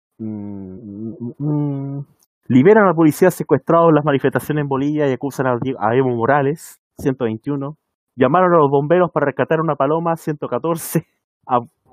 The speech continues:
escándalo en ingeniería de la uba por el alumno que tomó una clase virtual desde su bañera, que al final lo echaron de la ca-, eh, lo sacaron de la, del curso. Se robó dos tu-, eh, perdón, perdón, perdón.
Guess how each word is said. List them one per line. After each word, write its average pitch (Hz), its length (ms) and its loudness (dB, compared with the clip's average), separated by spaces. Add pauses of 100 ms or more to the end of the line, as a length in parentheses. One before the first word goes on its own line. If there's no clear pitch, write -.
(140)
escándalo 170 600 0
en 143 60 -2
ingeniería 143 400 -2
de 139 100 0
la 135 100 2
uba 170 360 0
por 139 140 -8
el 131 60 -4
alumno 143 320 -6
que 127 140 -10
tomó 135 240 -8
una 127 160 -6
clase 135 240 -4
virtual 131 340 -2
desde 127 160 0
su 123 100 -8
bañera, 151 440 0 (160)
que 113 60 -6
al 107 60 -6
final 113 160 -2
lo 110 60 -6
echaron 117 240 -4
de 110 80 -6
la 104 140 -4
ca-, 107 320 -8
eh, 101 140 -8
lo 98 120 -8
sacaron 110 400 -4
de 107 80 -4
la, 95 420 -2
del 98 120 -10
curso. 156 340 -14 (420)
Se 156 200 2
robó 156 300 6
dos 175 180 2
tu-, 151 200 0
eh, 120 160 4
perdón, 117 300 -2
perdón, 85 220 -12 (100)
perdón. 78 220 -12